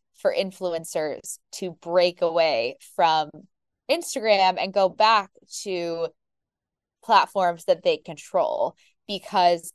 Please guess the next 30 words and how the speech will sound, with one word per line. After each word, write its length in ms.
most 320
companies 720
will 120
pay 460
so 400
much 400
more 460
for 140
an 80
ad 240
on 160
Instagram 760
versus 400
an 80
ad 240
on 140
a 40
personal 460
blog 560
or 140
a 40
Substack 760
or 100
something 340
like 260
that. 260
That 400
is 260
really 480
bad, 460